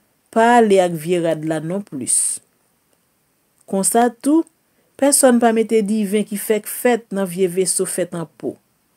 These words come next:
Si ou fè sa, diven ki fèk fèt la va pete veso an po yo.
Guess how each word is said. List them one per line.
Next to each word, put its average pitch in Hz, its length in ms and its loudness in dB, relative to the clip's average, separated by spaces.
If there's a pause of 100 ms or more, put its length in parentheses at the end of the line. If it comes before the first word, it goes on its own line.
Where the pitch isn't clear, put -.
(680)
Si - 240 0
ou 233 160 2
fè 214 180 0
sa, 233 400 0 (540)
diven 247 560 4
ki 254 160 0
fèk 220 320 0
fèt - 400 -2
la 226 260 0
va 190 220 0
pete 214 480 0
veso 196 400 0
an 175 240 -4
po 190 160 -2
yo. 131 240 -4